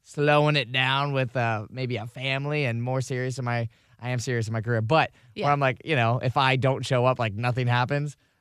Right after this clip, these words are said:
Speaker 1: Like, let's, I've never missed a day. I've never been late. But let's just say if I did, like, I know everything would be just fine. Like, y'all got it. But that's never gonna happen. But that's never the thought. I always know, like, I will show up. Like, if I even went to bed at one, I'd still wake up at,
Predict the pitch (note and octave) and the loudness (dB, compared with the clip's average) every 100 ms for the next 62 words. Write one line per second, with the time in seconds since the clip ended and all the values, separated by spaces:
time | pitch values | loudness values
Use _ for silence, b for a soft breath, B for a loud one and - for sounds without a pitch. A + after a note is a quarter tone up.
0 | - B3 C4 D#4 C4 G#3+ C4 C4+ D#4+ E4 | -2 0 4 2 2 4 4 6 4 4
1 | A3 G3 E3 C#3 C#3 A2+ B2+ C#3+ D#3+ F#3+ | 2 2 0 2 2 2 -2 -4 0 0
2 | G3 D#3+ C3+ D3+ D3 A#2+ - D3 D3+ C#3+ | 0 0 0 0 0 -2 -4 -4 -2 -2
3 | D3 B2 C3+ A#2+ A#2 A2+ A2+ A#2 A2+ A#2 | -2 -2 0 0 0 -2 0 0 0 -2
4 | B2 C3 B2+ B2 A#2+ A#2 A2+ A2 G#2 A2 | 0 2 2 2 0 0 0 -2 -2 -4
5 | G#2 A2+ - A2+ A#2+ _ - G2 - _ | -6 -10 -12 -12 -14 _ -16 -16 -16 _
6 | - G#2+ G#2+ - - C#2+ C2 - C#3+ G#3 | -8 -6 -6 -12 -14 -14 -16 -16 0 4
7 | G#3 - - C#3 - D3 C#3+ B2 A#2 G#2+ | 4 2 -4 -4 -2 2 2 2 0 0
8 | G#2 G#2 - A2+ _ _ _ _ _ _ | -2 -6 -14 -18 _ _ _ _ _ _
9 | F3 F3+ G3+ E3 D#3+ C3+ A2+ B2+ A#2 C#3 | 0 4 4 4 2 2 2 2 4 4
10 | D#3 C3+ C3+ C3 A#2+ C3 A3 C#3 - D#3+ | 4 2 2 2 2 4 4 2 2 4
11 | D3+ D3 A2 A#2 B2 E3 F#3 D#3 D3 C3+ | 6 4 2 -2 0 2 2 2 0 2
12 | C#3 B2 A#2+ D3 C#3 B2 C3 - B2 A#2+ | 2 2 2 4 4 2 0 -2 0 0
13 | G#2+ | -2